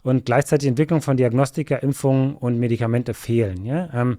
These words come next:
also die W H O arbeitet jetzt daran, dass für diese einundzwanzig Krankheiten zum einen mehr Forschungsgelder zur Verfügung stehen, aber auch mehr Aufmerksamkeit in der Öffentlichkeit da ist. Und sie hat für die Schlangenbisse eine Strategie erarbeitet, die aufzeigt,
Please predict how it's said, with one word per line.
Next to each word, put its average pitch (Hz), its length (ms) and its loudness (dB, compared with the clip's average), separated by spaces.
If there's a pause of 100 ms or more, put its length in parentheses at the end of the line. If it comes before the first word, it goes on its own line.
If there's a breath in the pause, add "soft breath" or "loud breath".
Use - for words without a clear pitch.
(400 loud breath)
also 113 180 -4
die 120 240 -6
W 131 140 4
H 123 80 -4
O 131 100 -10
arbeitet 160 300 2
jetzt 165 180 -2
daran, 147 220 2
dass 139 140 0
für 127 120 -2
diese 117 300 -6
einundzwanzig 127 480 2
Krankheiten 117 540 -4 (360 soft breath)
zum 131 160 -6
einen 123 180 2
mehr 113 120 -2
Forschungsgelder 185 760 2 (180 loud breath)
zur 143 140 -8
Verfügung 156 220 2
stehen, 156 320 0 (320 loud breath)
aber 135 240 0
auch 139 160 0
mehr 135 280 0
Aufmerksamkeit 139 640 -2
in 120 80 -4
der 123 80 -6
Öffentlichkeit 117 760 -4 (120)
da 117 320 0
ist. 98 300 -10 (480 loud breath)
Und - 400 0 (220)
sie 127 100 2
hat 135 100 2
für 135 160 2
die 120 120 0
Schlangenbisse 151 800 0
eine 127 180 0
Strategie 127 480 0
erarbeitet, 160 540 2
die 131 100 -6
aufzeigt, 143 580 0